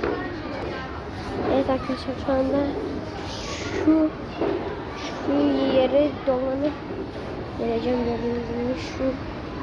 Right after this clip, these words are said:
şu kocaman yer var ya. Zaten bakın. Şu, şu kocaman yeri şuradan dolanıp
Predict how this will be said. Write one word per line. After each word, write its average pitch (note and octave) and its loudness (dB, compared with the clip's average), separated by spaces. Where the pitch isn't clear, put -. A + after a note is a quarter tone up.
şu - -6
kocaman C4+ 4
yer D4 2
var E4+ 0
ya. C#4 0
Zaten C#4 0
bakın. B3+ 0
Şu, D4 4
şu E4 6
kocaman D4 2
yeri D4 4
şuradan D4 4
dolanıp D#4 6